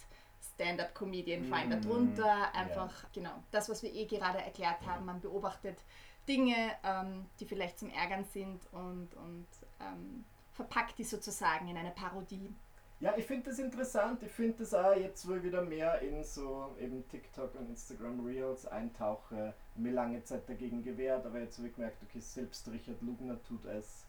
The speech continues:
Speaker 2: vielleicht sollte er offen dafür <laughs> sein. Und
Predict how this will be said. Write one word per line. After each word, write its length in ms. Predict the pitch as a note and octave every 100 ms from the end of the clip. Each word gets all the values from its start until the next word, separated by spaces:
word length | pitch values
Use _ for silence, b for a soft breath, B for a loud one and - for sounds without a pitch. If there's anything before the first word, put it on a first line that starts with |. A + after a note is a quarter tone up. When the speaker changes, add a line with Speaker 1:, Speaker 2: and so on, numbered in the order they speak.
| -
Speaker 2:
vielleicht 240 | A#2+ G#2+ -
sollte 200 | - G#2+
er 220 | G#2+ - -
offen 320 | G#2+ - A2+
dafür 260 | G2+ - F2+
<laughs> 40 |
sein. 680 | - - F#3 F3 F#3 - D#3+ - - B B A#3 A3+
Und 440 | E3+ G3 G3+ G#3+